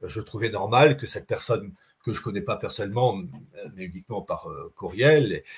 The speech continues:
euh, m'a, m'avait rendu un fier service. Et, euh, vu l'importance du sujet, capital,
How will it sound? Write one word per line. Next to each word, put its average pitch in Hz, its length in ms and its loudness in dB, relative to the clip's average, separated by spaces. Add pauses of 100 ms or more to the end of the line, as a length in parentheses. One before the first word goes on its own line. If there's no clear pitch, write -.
(300)
euh, 101 240 2 (500)
m'a, 101 400 0
m'avait 98 200 0
rendu 110 260 0
un 95 80 0
fier - 200 2
service. - 600 4 (480)
Et, 113 320 4
euh, 95 840 0
vu 135 260 8
l'importance 131 840 6
du 95 80 -6
sujet, 131 600 2
capital, 135 840 2